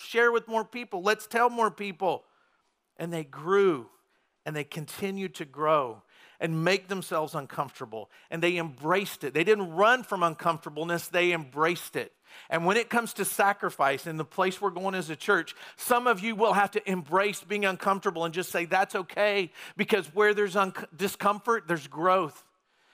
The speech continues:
And every chance that I have to be uncomfortable is also a chance I have to grow, because you can't stay comfortable and grow. Those two things don't exist. If you've ever lost weight or buffed your body up, you were not comfortable doing that, I'm sure.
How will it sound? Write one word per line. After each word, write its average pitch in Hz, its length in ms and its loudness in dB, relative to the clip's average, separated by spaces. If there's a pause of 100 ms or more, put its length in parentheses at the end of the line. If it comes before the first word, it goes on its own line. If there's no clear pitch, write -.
(120)
And 196 100 0
every 220 220 0
chance 226 500 0
that 208 120 4
I 185 140 4
have 214 240 4
to 202 80 -12
be 202 100 0
uncomfortable 190 600 -2
is 165 100 -2
also 185 340 2
a 170 60 -4
chance 180 320 -8
I 170 100 0
have 170 200 0
to 160 80 -14
grow, 165 440 0 (220)
because 165 300 0
you 175 100 -10
can't 208 320 -2
stay 185 220 -2
comfortable 160 500 -6
and 139 80 -12
grow. 143 300 0
Those 147 200 -4
two 165 140 -14
things 151 260 -12
don't 151 220 -6
exist. 127 600 -8 (340)
If 175 140 0
you've 185 140 0
ever 180 200 4
lost 170 380 4
weight 165 320 0
or 143 80 -2
buffed 170 340 2
your 170 80 -8
body 170 380 4
up, 143 180 0
you 175 260 -6
were 180 160 4
not 185 260 0
comfortable 160 420 -2
doing 151 300 -6
that, 135 140 0
I'm 131 120 0
sure. 180 440 -2